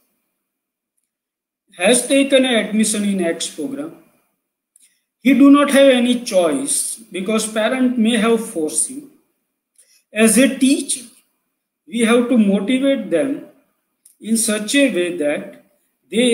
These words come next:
able to understand the importance of that particular degree program.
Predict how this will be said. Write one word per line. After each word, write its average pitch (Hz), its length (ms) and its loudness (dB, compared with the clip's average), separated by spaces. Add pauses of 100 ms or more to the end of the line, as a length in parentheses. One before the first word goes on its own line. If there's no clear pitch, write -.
(120)
able 269 340 2
to 269 160 0
understand 233 720 -2
the 226 100 0 (120)
importance 240 640 0
of 220 260 -4
that 202 280 -2
particular 180 540 -4
degree 147 400 -6 (100)
program. 143 400 -14